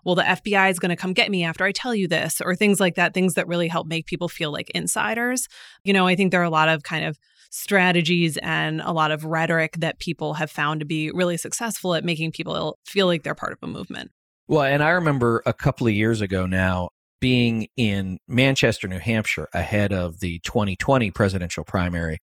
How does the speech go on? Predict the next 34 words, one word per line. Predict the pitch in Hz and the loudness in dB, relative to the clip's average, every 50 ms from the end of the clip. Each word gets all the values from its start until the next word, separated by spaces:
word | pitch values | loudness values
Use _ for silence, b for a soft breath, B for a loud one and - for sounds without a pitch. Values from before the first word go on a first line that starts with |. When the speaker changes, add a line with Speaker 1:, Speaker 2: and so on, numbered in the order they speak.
| _ _ _ | _ _ _
Speaker 2:
Trump | - - 139 127 117 - | -2 0 2 2 2 2
was | 110 98 90 | 0 0 2
doing | 127 117 107 101 92 | 2 2 2 2 0
a | 87 | -2
rally | 87 98 104 107 101 95 90 85 | 0 2 2 4 4 2 0 -2
at | - | -4
the | - 85 | -4 -4
big, | 90 87 80 - _ _ - | -2 -2 -4 -4 _ _ -8
you | 82 | -6
know, | 71 | -6
civic | 69 - - 110 90 80 - - | -4 -4 -2 -2 -4 -4 -6 -8
center | - 92 78 71 73 | -8 -8 -8 -8 -10
there, | 67 65 65 | -10 -10 -10
whatever | 67 69 73 69 - 67 | -10 -10 -10 -10 -10 -12
it | 57 - | -12 -12
was. | 53 53 57 - - - _ _ _ _ _ _ _ _ - | -12 -14 -14 -14 -16 -18 _ _ _ _ _ _ _ _ 2
And, | 110 107 104 101 98 95 95 - _ _ _ | 4 4 4 4 2 0 -2 -6 _ _ _
you | - 170 165 | 2 4 6
know, | 135 120 120 - - | 6 6 4 2 0
I'm | 139 135 | 2 2
not | 139 135 131 | 4 4 4
a | 127 | 4
Republican | 123 113 - 123 113 110 110 - - 107 | 4 4 4 4 4 4 2 2 0 2
anymore, | 110 113 113 110 107 127 | 2 2 2 2 2 2
but | 143 131 | 4 4
I | 123 120 | 2 2
still | - 143 120 | 2 0 0
code | - - - 120 104 101 95 85 | 0 2 4 4 4 4 4 2
that | 95 95 95 - | 2 2 2 2
way, | 92 95 98 123 147 | 0 2 2 2 2
right? | 139 101 85 95 104 | 2 2 0 2 2
I | 101 | 0
put | 90 - 107 - | 0 0 -2 -4
my | - 82 80 78 82 | -2 -2 -4 -4 -4